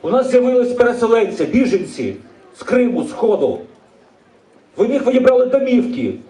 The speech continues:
все, чим вони жили, все, що вони мали. І нам сьогодні повинні, ми повинні зробити певний урок.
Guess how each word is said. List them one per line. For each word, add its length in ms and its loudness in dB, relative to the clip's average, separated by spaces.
все, 140 -4
чим 140 0
вони 240 2
жили, 500 0
все, 160 -2
що 140 2
вони 160 2
мали. 500 -2
І 100 -2
нам 220 0
сьогодні 520 2
повинні, 480 -2
ми 140 2
повинні 320 0
зробити 440 0
певний 360 0
урок. 400 0